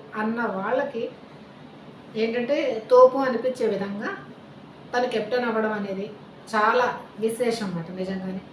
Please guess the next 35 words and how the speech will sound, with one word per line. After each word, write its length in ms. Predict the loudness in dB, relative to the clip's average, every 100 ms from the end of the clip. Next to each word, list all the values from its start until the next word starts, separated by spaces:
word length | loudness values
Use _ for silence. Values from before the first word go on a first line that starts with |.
| -18 -10
ఎందుకో 520 | -6 0 2 2 0 -2 -6 -12 -16 -18 -6 0
ఏదో 160 | 2
అంత 160 | 2 0
తదాస్తు 380 | 2 2 2 2
దేవతలందరూ 640 | 4 4 2 0 0 0 -2 -8 -16 -14 -2
సంజన 220 | 0 2
మీద 300 | 2 4 2
ఉన్నట్టు. 360 | 2 -2 -2 0
ఇమాన్యుయల్ 460 | 0 2 2 2
అంటాడు, 300 | 0 -2 -4
పొరపాటున 500 | -2 -2 4 4 4
అంటాడు, 300 | 0 -2 -2
ఏమంటాడు, 460 | -2 -2 -4 -4 -6 -6 -14 -20 -18 -6 0
"మేడం, 260 | 2 2
మీరు 180 | 0 0
శారీ 300 | 0 -2 0
కట్టుకున్నారు, 480 | -2 -4 -4 -2 0
ఈరోజు 260 | 0 -2
మళ్ళీ 240 | -2 -2 0
ఏ 240 | 0 -2
ప్రళయం 400 | -2 0 2 0
వస్తుందో" 400 | -4 -4 -4 -4 -6 -8 -12 -8
అని 100 | -6
చెప్పేసి 380 | -6 -6 -6 -6
అంటాడు. 260 | -4 -2
తర్వాత 340 | -2 -2 0 0
ఏంటంటే, 260 | 0 0
"మీరే 400 | 0 4 6 8 8
హౌస్‌కి 260 | 4 2
ఓనర్ 300 | -2 -2 0
అయితే 180 | -2 -2
ఎలా 180 | -2 -2
ఉంటుందో" 420 | -2 -4 -4 -4
అని 120 | -4
అన్నాడు. 440 | -6 -6 -2 -2